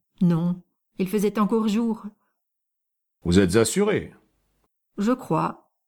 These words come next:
Speaker 2: Pour combien ?
Speaker 1: Je ne suis pas sûre du chiffre. Est-ce qu'ils vont croire que c'est moi qui ai mis le feu ? Pourquoi faire ? Ah !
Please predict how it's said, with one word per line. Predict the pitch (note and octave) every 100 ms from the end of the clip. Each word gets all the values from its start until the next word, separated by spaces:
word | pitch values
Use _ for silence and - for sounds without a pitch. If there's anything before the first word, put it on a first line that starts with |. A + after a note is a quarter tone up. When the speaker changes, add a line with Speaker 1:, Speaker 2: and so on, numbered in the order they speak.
| _ _ -
Speaker 2:
Pour | F#2+
combien ? | A2+ G#2+ G#2 F2 E2 - _ _ _ _ _ _ _ _ _ -
Speaker 1:
Je | B3
ne | C#4 B3+
suis | - B3+
pas | A#3
sûre | A3+ G#3
du | G3+
chiffre. | G#3+ - G#3+ G#3+ - - F3+ _ _ _ _ _ _ _ _ _ -
Est-ce | F3+ -
qu'ils | A3+
vont | G3 G3+
croire | - C4 B3 -
que | - G#3+
c'est | -
moi | G#3+ A3+
qui | A3+ A3
ai |
mis | G3+ G#3
le | G3+
feu ? | - B3+ C#4+ - _ - _ _ _ _ _ _ _
Pourquoi | F#3 - F3+ E3+
faire ? | - F#3 F#3 G3 - - _ _ _ _ _ _ _ _ _ -
Ah ! | B3+ -